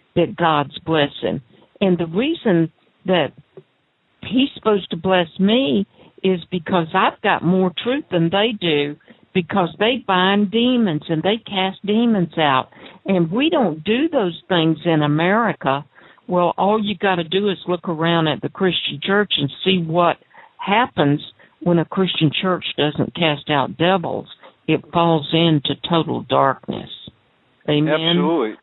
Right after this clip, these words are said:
Speaker 2: Amen, it does. Um, you know, folks, we're just bond servants for Jesus Christ, like Paul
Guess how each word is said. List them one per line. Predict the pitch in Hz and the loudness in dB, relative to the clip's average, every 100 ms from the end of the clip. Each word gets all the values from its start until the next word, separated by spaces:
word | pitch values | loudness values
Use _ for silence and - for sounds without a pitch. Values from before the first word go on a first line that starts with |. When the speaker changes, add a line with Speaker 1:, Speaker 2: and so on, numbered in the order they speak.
| _ | _
Speaker 2:
Amen, | 117 131 147 180 | -6 -4 -2 -2
it | 127 | -2
does. | 110 113 110 - - | 0 0 -2 -6 -12
Um, | 101 113 113 113 107 101 | -8 -4 0 0 -4 -16
you | - | -8
know, | 143 - | -6 0
folks, | 180 165 | 0 0
we're | 202 | 0
just | 196 117 | 0 2
bond | 139 143 139 - | 2 2 0 0
servants | 147 127 - | 0 0 -8
for | 113 | -10
Jesus | 117 117 104 - | -6 -6 -8 -6
Christ, | 170 147 - | -2 -2 -4
like | 113 | -8
Paul | 139 139 | -4 -4